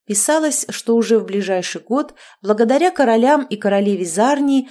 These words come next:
в деревнях появятся первые такие расчудесные травницы-ведьмы. Как вам? Мы были в шоке.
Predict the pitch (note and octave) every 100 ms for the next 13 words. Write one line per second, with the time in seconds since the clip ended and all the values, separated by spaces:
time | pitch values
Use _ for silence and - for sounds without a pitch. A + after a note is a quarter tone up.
0 | - - F#3+ G#3 A3+ G#3+ C4 E4 - D4
1 | A3+ A#3 C4+ - D4+ B3 A3+ B3 B3 C4+
2 | C4+ A#3+ - A3+ B3 A#3+ - A#3+ G3 G#3+
3 | G#3+ A#3+ A#3+ A#3+ G3 F#3+ G3+ G3+ - G#3
4 | F3 F3 F3 E3+ E3 _ _ _ - D4+
5 | A3+ F3 E3+ E3 _ _ _ - F#3+ A#3+
6 | G#3+ G3 G3+ - F3 E3 -